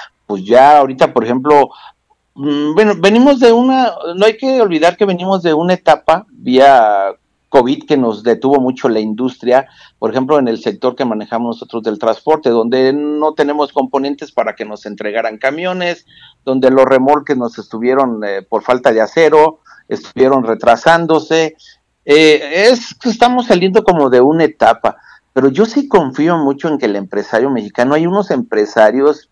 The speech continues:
de verdad en México que mis súper respetos, la verdad.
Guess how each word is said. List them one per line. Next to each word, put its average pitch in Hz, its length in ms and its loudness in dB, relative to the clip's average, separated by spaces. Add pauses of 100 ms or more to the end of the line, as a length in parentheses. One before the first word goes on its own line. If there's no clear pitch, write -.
de 120 260 2
verdad 117 360 4
en 131 180 0
México 123 640 -4
que 123 120 -2
mis 110 280 -4
súper 104 360 -2
respetos, 107 640 -6
la 98 160 0
verdad. 92 320 -6